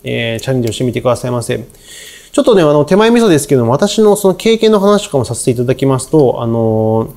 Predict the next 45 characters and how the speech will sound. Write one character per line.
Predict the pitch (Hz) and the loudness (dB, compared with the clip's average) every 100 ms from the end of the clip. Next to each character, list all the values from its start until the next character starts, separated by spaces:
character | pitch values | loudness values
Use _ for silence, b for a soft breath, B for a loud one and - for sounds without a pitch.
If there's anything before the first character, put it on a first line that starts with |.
| - B B B B | -20 B B B B
ま | 233 | 0
あ、 | 202 - | 2 2
や | 202 | 2
っ | |
ぱ | 185 | 4
い | |
ろ | 277 | 6
ん | |
な | 392 370 | 4 4
人 | 381 | 2
と | 185 | 2
話 | 185 185 175 | 2 2 0
を | |
し | 143 | 0
て | 139 | -2
い | |
る | 117 | 0
と | 117 | -2
ね、 | 110 | -2
そ | - 226 | 0 0
の | 277 | 2
辺 | 349 349 | 4 6
に | 330 277 240 | 6 4 0
な | 226 | -2
ん | 226 | 0
か | 165 | 2
割 | 180 196 | 2 2
と | 190 | 0
僕 | 175 - | -2 -4
と | - | 0
皆 | 190 208 | 2 2
さ | 196 | 2
ん | 127 | -2
の | - | -2
違 | 147 135 | 0 2
い | |
が | 131 151 | 4 2
あ | |
る | 131 | 0
の | |
か | - 117 | -2 -4
な | 117 | -4
っ | 117 | -6
て | |
い | - | -8